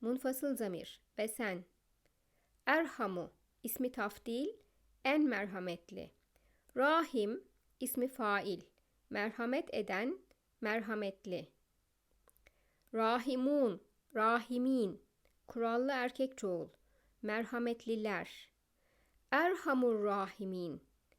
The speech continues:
isim tamlaması, merhametlilerin en merhametlisi. Ve Eyyube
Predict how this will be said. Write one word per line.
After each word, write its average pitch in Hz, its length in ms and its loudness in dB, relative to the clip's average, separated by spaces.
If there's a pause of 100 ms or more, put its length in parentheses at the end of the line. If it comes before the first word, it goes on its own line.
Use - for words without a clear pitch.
(180)
isim 302 360 0
tamlaması, 180 800 -6 (440)
merhametlilerin 226 1300 0 (280)
en 277 180 4
merhametlisi. 196 1080 -2 (1800)
Ve 233 260 2
Eyyube 254 840 2